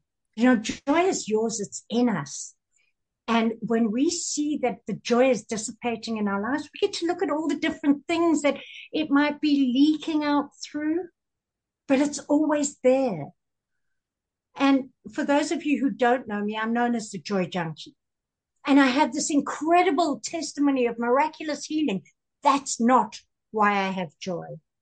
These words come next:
I have joy because I serve an awesome, mighty God. And yes,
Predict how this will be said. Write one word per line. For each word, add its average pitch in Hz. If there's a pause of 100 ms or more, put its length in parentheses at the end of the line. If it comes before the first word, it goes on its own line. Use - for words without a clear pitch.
(380)
I 254
have -
joy 240
because 208
I 208
serve 226
an 208
awesome, 220
mighty 185
God. 156 (640)
And 247
yes, 208